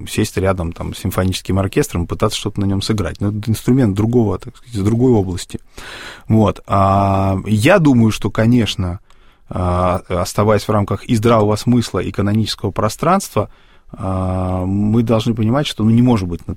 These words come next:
на такие вещи какого-то ответа, поскольку, а, любой, э, представитель любой поместной церкви, он заинтересован в разрешении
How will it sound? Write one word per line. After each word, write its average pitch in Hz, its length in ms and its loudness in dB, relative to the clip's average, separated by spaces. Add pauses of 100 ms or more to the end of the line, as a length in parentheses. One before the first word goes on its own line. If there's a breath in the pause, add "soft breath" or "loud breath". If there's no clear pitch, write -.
на 98 140 0
такие - 280 -2
вещи 147 220 -2
какого-то 98 500 -6 (480 loud breath)
ответа, 120 480 0
поскольку, 107 720 0 (380 soft breath)
а, 87 520 0
любой, 104 520 2 (100)
э, 90 560 -2 (120)
представитель - 340 -2
любой 110 260 4
поместной 95 440 -2
церкви, 151 340 0
он 104 160 0
заинтересован 110 800 0 (420 soft breath)
в 104 80 -4
разрешении 107 840 2